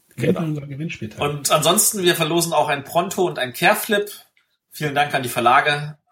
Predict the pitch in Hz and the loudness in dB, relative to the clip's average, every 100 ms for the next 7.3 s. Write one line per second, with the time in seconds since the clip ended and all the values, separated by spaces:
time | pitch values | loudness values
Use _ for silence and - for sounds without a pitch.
0 | _ 131 127 127 123 120 - - - - | _ 0 0 0 -4 -6 -4 -4 -8 -14
1 | _ _ _ _ _ _ _ 127 123 123 | _ _ _ _ _ _ _ 4 6 6
2 | 123 147 110 - - 147 160 - 185 180 | 4 2 2 0 -4 0 0 2 2 2
3 | 170 170 151 131 104 - - _ _ _ | 0 0 0 0 -2 -4 -8 _ _ _
4 | _ _ _ _ - 127 85 113 - 127 | _ _ _ _ 2 4 4 2 4 4
5 | 175 160 170 160 160 156 156 151 131 120 | 4 0 -2 -2 0 0 -2 -2 0 0
6 | 120 120 120 120 - 135 - - - 147 | -2 -6 -4 -2 2 2 2 -2 0 2
7 | 135 - 127 | 2 2 -8